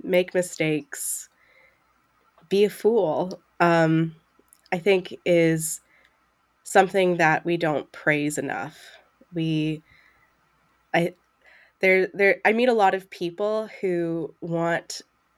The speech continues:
to have all the answers before they embark on a new journey. They want to, they want to make su-, they want to reduce the amount of failure as much as possible, but that's really not how it works.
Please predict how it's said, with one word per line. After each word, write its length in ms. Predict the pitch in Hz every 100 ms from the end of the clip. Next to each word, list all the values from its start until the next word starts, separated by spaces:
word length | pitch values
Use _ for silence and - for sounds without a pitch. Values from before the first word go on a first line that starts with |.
| -
to 140 | 185
have 280 | 175 175 170
all 140 | 180 175
the 180 | 170 156
answers 480 | 151 160 175 170
before 680 | - 160 - - 170 156 160
they 320 | 160 156 156 156 _ _ _ _ _
embark 480 | - 160 156 151 151
on 120 | 143
a 60 | 151
new 160 | 156 151
journey. 460 | - - - 156
They 120 | 160 160
want 260 | 156 -
to, 280 | - 151 160 - - - -
they 80 | -
want 140 | 180 190
to 40 |
make 220 | 190 170
su-, 180 | - -
they 100 | 190 202
want 180 | 208
to 40 | 196
reduce 680 | 180 170 175 175 185 - -
the 180 | - 170
amount 380 | 165 160 160 160
of 100 | 160
failure 760 | - 156 165 165 156 151 147 - _ -
as 180 | 160
much 220 | 165 160 -
as 120 | -
possible, 580 | - 226 220 180 151 147
but 140 | 151
that's 240 | 156 160 -
really 220 | 165 170
not 180 | 165 160
how 180 | - 160
it 100 | -
works. 640 | 254 226 - - - -